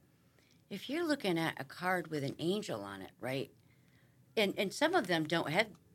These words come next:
the angels on them. They're, um, like this one here, this is Zidkiel.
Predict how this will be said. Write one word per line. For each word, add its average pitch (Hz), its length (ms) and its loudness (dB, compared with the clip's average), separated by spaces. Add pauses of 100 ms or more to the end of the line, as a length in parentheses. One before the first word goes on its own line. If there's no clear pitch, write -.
(200)
the 165 380 2
angels 147 520 2
on 143 200 2
them. 139 340 0
They're, 156 440 2
um, 151 380 0 (280)
like 202 120 -4
this - 180 -8
one 220 100 -2
here, 196 260 2
this 151 180 -6
is 147 80 -8
Zidkiel. 135 460 -4